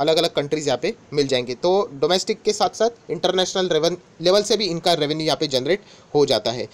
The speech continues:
Then currently manufacturing plants की बात करें तो तीन manufacturing plants हम लोग को यहाँ पे देखने को फिलहाल तो यहाँ पे मिल रहे हैं। So data तो बहुत ही अच्छा खासा देखने को मिल रहा है। Then competitive strength की बात करें तो ये company बाकी company से कैसे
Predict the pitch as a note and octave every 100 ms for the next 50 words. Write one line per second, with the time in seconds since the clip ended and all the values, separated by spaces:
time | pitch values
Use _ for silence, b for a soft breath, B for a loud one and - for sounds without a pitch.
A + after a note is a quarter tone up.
0 | B B - F3 G3+ F#3+ G#3 A3 G3+ F3+
1 | G3 - F#3+ G3 - F3+ F3+ F3+ F#3 F3
2 | E3+ F3+ F#3 G3 - A3 G#3 E3 F3+ E3+
3 | F#3+ F3 E3+ D3 D3 A2 - B B D#3
4 | E3+ E3+ E3 C3 C#3+ C3+ C#3+ C3+ C#3 C3
5 | B2 C#3+ A#2+ D3 A3 B B - C3+ C3
6 | A#2 G#2+ G#2+ A2+ B B B - A3+ -
7 | D3 E3 F#3 G#3+ G#3+ D#3 E3+ F#3+ - F3
8 | E3 D#3 D3+ C3+ C#3+ F#3 - C#3+ A#2+ A2+
9 | A#2 G#2+ B B - F3+ A3+ - F3+ A#3
10 | A3 A3+ A3+ A3 - F3 F3+ - F3 E3
11 | - E3+ F3 B B - F3 F3 E3+ F#3
12 | F3+ F3+ F#3+ D#3 D3 A#3 G#3+ F#3+ G3 F#3+
13 | F#3 F3+ F3